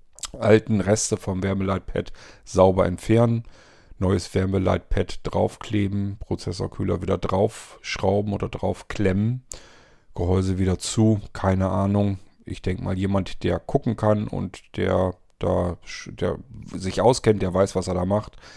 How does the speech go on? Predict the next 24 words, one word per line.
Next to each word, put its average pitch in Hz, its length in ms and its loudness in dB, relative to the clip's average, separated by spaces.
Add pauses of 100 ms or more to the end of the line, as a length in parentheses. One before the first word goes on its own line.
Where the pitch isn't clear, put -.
(280)
für - 140 2
den 92 200 2
sind 92 160 -2
das 95 120 -4
vielleicht - 260 -2
zehn 90 220 -2
Minuten 92 440 -4
Arbeit. 92 480 -4 (920)
Also 117 420 10
wirklich 139 500 4
nichts, 120 800 4 (140)
auf - 180 -2
gar 123 160 10
keinen 143 260 2
Fall 107 220 4
ein 95 160 4
Grund, 110 640 2
gleich 98 380 -2
einen 92 320 -2
ganz 92 260 -6
neuen 92 260 0
Computer - 480 -6
zu - 140 -14
kaufen. - 440 -14